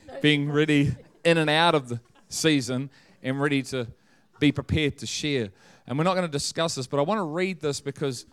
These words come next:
Paul is making some things really important. And this is in one Corinthians twelve, verse one, if you wanna follow along.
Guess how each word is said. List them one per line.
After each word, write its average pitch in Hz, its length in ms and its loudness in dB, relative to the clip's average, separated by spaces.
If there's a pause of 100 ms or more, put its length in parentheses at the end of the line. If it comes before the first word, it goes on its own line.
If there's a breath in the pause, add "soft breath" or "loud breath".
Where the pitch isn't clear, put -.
(500 soft breath)
Paul 180 300 0
is 147 140 -2
making 156 300 -4
some 143 200 -6
things 135 300 -6
really 151 420 -4
important. 131 560 -6 (240)
And 143 100 -10
this 190 140 -2
is 165 140 -4
in 143 260 -6
one 147 160 -4
Corinthians 143 560 -6
twelve, 151 540 -2
verse 131 280 -4
one, 135 200 -4
if 127 120 -6
you 131 120 -2
wanna 135 200 -2
follow 127 360 -6
along. 120 340 -4